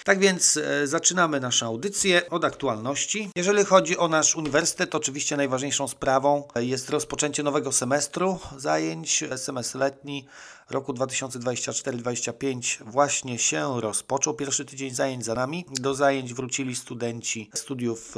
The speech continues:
pierwszego stopnia. Niektórzy studenci studiów drugiego stopnia, pierwszego roku drugiego stopnia, którzy zostali świeżo zarekrutowani, akurat w tym tygodniu jeszcze zajęć mogli nie mieć, zależnie od kierunku, jak tam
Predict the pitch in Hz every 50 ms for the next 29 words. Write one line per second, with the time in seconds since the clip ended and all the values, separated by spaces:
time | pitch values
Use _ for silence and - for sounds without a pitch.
0 | 117 113 - 120 113 113 - 185 196 185 196 - - - 185 175 180 - 170 170
1 | 170 170 165 - - - 170 165 170 - - - - 226 226 196 196 185 180 -
2 | - 175 156 185 190 190 185 - - - 170 175 165 - - - 175 165 151 160
3 | 160 156 151 156 - - 131 - 156 147 165 151 151 151 147 - 160 143 127 135
4 | 123 151 143 139 - 156 143 151 151 156 151 - 135 123 120 131 127 131 131 120
5 | 127 123 - - 139 139 - - 120 107 117 123 120 120 120 120 113 - - 131
6 | 131 135 131 - - 143 131 127 113 120 131 127 120 - 135 127 - 135 120 135
7 | 135 123 123 120 - - - - 127 - 147 143 135 135 - - - 160 147 156
8 | 143 151 147 135 143 135 - - 139 127 139 139 139 131 123 127 - - - -
9 | - 139 143 143 143 147 151 147 139 139 139 143 143 143 143 147 139 127 131 135
10 | 165 185 190 - - - - - - 147 135 147 147 147 135 139 143 139 135 -
11 | - 139 127 127 120 113 - - 156 185 185 165 147 131 127 127 - 135 127 127